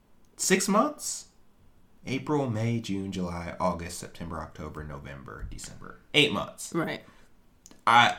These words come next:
Speaker 1: I mean, I didn't research, like, the history of game delays, but that's not even a year.
Speaker 2: Yeah.
Speaker 1: Like, it's, it's a long time to be delayed,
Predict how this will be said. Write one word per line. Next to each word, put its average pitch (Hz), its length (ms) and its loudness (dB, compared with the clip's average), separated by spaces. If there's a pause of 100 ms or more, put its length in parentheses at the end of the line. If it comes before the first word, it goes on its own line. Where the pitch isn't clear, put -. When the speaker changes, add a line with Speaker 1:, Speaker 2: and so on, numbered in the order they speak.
Speaker 1:
I 117 100 4
mean, 110 140 4
I 120 120 8
didn't 113 320 -2
research, 104 420 2
like, 92 180 0
the 73 60 -8
history 90 400 -2
of 78 60 -8
game 90 320 2
delays, 76 480 -8
but 101 160 -2
that's 147 240 4
not 208 160 8
even 135 180 2
a 90 60 0
year. 82 500 -2
Speaker 2:
Yeah. 156 240 2
Speaker 1:
Like, 120 200 6
it's, 151 280 2
it's - 460 0
a 117 100 8
long 123 420 2
time 120 420 4
to - 80 -6
be 92 200 -2
delayed, 87 640 -2